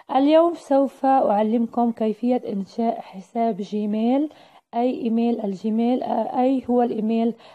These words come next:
الخاص بشركة جوجل. آه، يمكن استخدامه في أي تسجيل على أي موقع على الإنترنت، ويمكن أيضًا استخدامه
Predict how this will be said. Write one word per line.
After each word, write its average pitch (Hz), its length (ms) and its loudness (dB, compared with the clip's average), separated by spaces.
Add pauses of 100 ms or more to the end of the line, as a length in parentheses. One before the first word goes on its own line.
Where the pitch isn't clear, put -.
(140)
الخاص 226 640 -4
بشركة 220 840 -4 (140)
جوجل. 240 460 0 (460)
آه، 233 40 -4
يمكن 233 440 0
استخدامه 226 840 -2
في - 340 -8
أي 247 160 2
تسجيل 226 560 -2
على 214 320 0
أي 233 180 2
موقع 226 560 -2
على 208 280 0
الإنترنت، 214 720 -2 (400)
ويمكن 240 440 0
أيضًا 233 420 -2
استخدامه 214 800 -2